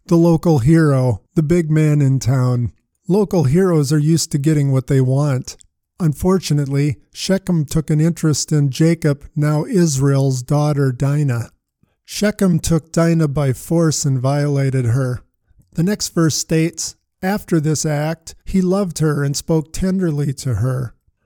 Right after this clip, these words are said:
This is one of those passages that I leave skid marks in the classroom. I slam on the brakes. Here we have two back-to-back verses, one lustful taking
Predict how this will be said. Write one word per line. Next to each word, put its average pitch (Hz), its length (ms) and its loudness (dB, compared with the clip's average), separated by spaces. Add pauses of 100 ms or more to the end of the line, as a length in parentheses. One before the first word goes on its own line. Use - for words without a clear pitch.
(160)
This 247 200 -2
is 233 100 -2
one 185 160 2
of 175 60 0
those 160 200 2
passages 151 680 0
that 143 140 0
I 151 100 0
leave 147 300 0
skid 196 360 -2
marks 151 400 -2
in 143 120 0
the 143 100 0
classroom. 151 840 -2 (220)
I 214 60 -4
slam 196 480 0
on 170 100 2
the 160 80 2
brakes. 151 720 -2 (800)
Here 202 160 0
we 220 140 2
have 151 240 2
two 196 180 0
back-to-back 156 800 0
verses, 143 640 0 (440)
one 175 300 2
lustful 160 540 0
taking 156 640 0